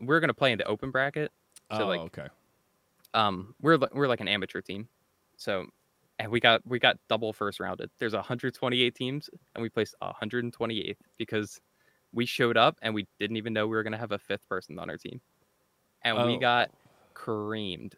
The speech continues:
Speaker 1: Like,
Speaker 2: <laughs>
Speaker 1: it was awful. The first team we played, we played,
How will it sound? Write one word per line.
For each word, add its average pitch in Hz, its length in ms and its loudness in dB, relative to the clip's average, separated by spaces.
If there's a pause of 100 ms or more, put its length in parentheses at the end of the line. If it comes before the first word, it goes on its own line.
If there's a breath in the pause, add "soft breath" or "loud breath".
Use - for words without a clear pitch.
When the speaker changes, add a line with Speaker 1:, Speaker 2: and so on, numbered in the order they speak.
Speaker 1:
Like, 101 280 -2
Speaker 2:
<laughs> - 420 0
Speaker 1:
it 135 80 4
was 135 200 0 (160)
awful. - 340 -4 (500)
The - 100 2
first - 380 2
team 180 160 -2
we 160 100 -2
played, 127 340 0
we 110 100 -4
played, 127 400 -2